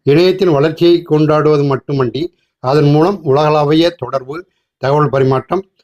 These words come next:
மற்றும் அறிவு பகிர்வின் முக்கியத்துவத்தை வலியுறுத்துவதே இந்த தினத்தின் நோக்கம். மேலும் இன்டர்நெட்டின் பாதுகாப்பு, தனியுரிமை மற்றும் சமத்துவ ஆடுகள் போன்ற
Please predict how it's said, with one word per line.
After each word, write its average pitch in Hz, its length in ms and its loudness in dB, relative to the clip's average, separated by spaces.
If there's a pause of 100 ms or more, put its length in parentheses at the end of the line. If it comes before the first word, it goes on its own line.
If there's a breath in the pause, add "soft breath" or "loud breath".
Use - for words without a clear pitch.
(180)
மற்றும் 165 440 -2
அறிவு 165 540 0
பகிர்வின் 147 640 2
முக்கியத்துவத்தை 147 840 -2
வலியுறுத்துவதே 143 520 2
இந்த 131 340 0
தினத்தின் 139 380 -2
நோக்கம். 113 340 -6 (640 soft breath)
மேலும் 185 460 0
இன்டர்நெட்டின் 156 640 0
பாதுகாப்பு, 151 680 0 (540)
தனியுரிமை 156 520 2
மற்றும் 165 400 -2
சமத்துவ 151 460 0
ஆடுகள் 139 420 0 (140)
போன்ற 139 500 -2